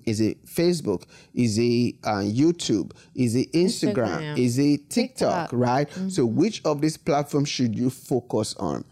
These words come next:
Speaker 1: So we do recommend that you focus on just one platform that would help you elicit your, that seven figures in your revenue, right? So one platform,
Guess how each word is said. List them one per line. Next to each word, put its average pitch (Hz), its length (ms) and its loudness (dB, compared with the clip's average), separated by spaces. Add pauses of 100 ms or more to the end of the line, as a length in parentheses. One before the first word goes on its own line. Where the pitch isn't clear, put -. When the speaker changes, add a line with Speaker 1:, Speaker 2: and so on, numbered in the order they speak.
(180)
Speaker 1:
So - 140 -2
we 135 100 4
do 190 120 4
recommend 143 680 2
that 120 140 2
you 110 160 -2
focus 135 600 -2
on 107 360 -2
just 131 420 0 (200)
one 147 420 2
platform 113 880 -2 (320)
that 120 380 -2
would 117 440 2
help 156 320 0
you 147 100 4
elicit 131 440 0
your, 131 100 0
that 135 320 0
seven 127 440 0
figures 120 640 -2 (100)
in 113 160 2
your 101 140 2
revenue, 95 600 0
right? 101 300 0 (240)
So 123 180 0
one 123 340 0
platform, 135 640 -2